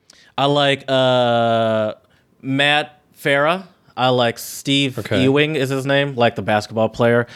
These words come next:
Speaker 1: I like,
Speaker 2: Okay.
Speaker 1: um, Zach Klapman. I like Chris Harris. I like, um, I like, uh,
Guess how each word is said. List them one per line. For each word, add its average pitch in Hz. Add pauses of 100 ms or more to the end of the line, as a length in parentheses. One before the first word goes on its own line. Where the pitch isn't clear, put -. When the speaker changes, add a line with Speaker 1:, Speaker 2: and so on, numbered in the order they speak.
(400)
Speaker 1:
I 139
like, 139
Speaker 2:
Okay. 131 (200)
Speaker 1:
um, 120 (320)
Zach 143
Klapman. 143
I 135
like 120
Chris -
Harris. 143 (420)
I 131
like, 127
um, 113 (1800)
I 147
like, 147
uh, 135